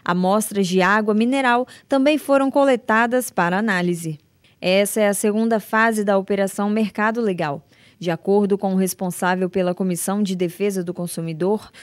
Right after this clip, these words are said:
deputado Vandinho Leite, a ação será permanente.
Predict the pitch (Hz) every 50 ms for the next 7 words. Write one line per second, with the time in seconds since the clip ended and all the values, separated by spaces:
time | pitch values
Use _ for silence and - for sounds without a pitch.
0 | - _ 170 190 185 - 185 180 - 185 190 202 214 214 190 185 175 170 185 180
1 | 180 160 170 170 170 170 185 208 226 220 220 - 190 160 165 - - - - -
2 | 208 196 185 185 180 - - 190 202 214 220 220 - 226 220 214 214 208 - _
3 | 180 175 185 196 214 233 247 226 180 160 160 160 - - - 160